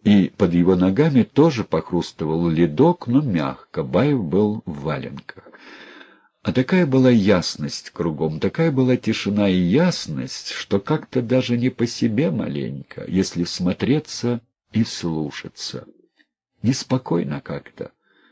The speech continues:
В груди что-то такое, как будто подкатит что-то горячее к сердцу снизу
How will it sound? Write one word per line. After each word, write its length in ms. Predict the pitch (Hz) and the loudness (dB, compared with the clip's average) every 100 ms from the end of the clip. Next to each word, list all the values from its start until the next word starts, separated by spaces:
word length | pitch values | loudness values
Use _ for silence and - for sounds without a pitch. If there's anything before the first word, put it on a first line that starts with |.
| _ _ - | _ _ -10
В 100 | 82 | -4
груди 400 | 82 131 135 175 | 4 4 6 2
что-то 380 | - - 147 135 | -2 -6 -4 -4
такое, 840 | - 147 - 180 185 127 - - _ _ - | -4 -4 2 4 4 2 -2 -6 _ _ 0
как 200 | 117 107 | 2 2
будто 480 | 156 - - 127 - - - | 0 0 2 2 0 -16 4
подкатит 600 | 127 - - 208 - - | 4 4 2 2 2 -2
что-то 380 | - 82 - 85 | -4 -6 -4 2
горячее 640 | 107 104 90 - - 80 | 4 6 4 -2 -8 -8
к 60 | - | -8
сердцу 580 | - 92 - - - | -2 -2 -2 -10 -16
снизу 760 | - - 110 151 214 151 90 - | -14 -10 -2 2 4 2 -2 -6